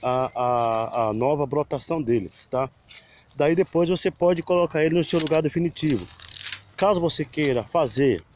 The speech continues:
é, fazer decoração com bambu, então você vai trabalhando com ele assim. Ele vai crescendo e você vai envergando ele com um pedaço de ferro, um arame. E você vai começando a fazer a arte, a arte dele, entendeu?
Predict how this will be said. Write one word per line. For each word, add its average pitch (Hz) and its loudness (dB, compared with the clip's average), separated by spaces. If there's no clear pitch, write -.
é, 110 0
fazer 127 -2
decoração 135 -2
com 120 -10
bambu, 113 0
então 151 -2
você 165 -4
vai 147 0
trabalhando 156 0
com 120 -2
ele 143 2
assim. 139 0
Ele 131 0
vai 143 2
crescendo 175 2
e 185 4
você 175 2
vai 151 2
envergando 147 2
ele 139 2
com - -6
um - -4
pedaço 131 -2
de 131 -10
ferro, 127 2
um 120 2
arame. 117 2
E 123 -2
você 123 -2
vai 143 2
começando 147 -2
a 139 -2
fazer 147 0
a 151 2
arte, 135 0
a 131 0
arte 147 -2
dele, 135 2
entendeu? 104 0